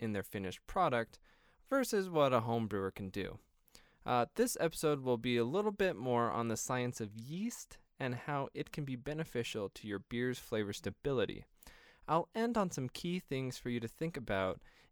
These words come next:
in the process of your beer making, um, that really have true practicality to them. None of this advice where you have to spend a whole lot of money and,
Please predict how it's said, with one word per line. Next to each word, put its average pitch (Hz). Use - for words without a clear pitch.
in 240
the 247
process 147
of 120
your 120
beer 123
making, 104
um, 101
that -
really 220
have 143
true 131
practicality 104
to -
them. 78
None 165
of 151
this 143
advice 107
where 110
you 101
have 117
to 117
spend 110
a 104
whole 165
lot 156
of 143
money 104
and, 104